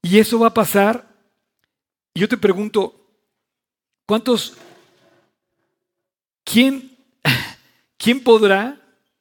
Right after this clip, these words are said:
contra nuestra oración y contra nuestra fe?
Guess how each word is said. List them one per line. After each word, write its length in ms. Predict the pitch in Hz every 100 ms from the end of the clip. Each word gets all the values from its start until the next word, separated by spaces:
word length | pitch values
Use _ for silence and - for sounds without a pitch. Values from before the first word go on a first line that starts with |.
| _ _ _ _ _ _ _ _ _ _ _ _ _ _ -
contra 300 | 190 190 185
nuestra 340 | 190 196 214
oración 500 | 196 170 - 185 185
y 40 | 175
contra 400 | 170 160 165 160
nuestra 440 | 160 156 - 151
fe? 400 | - 175 143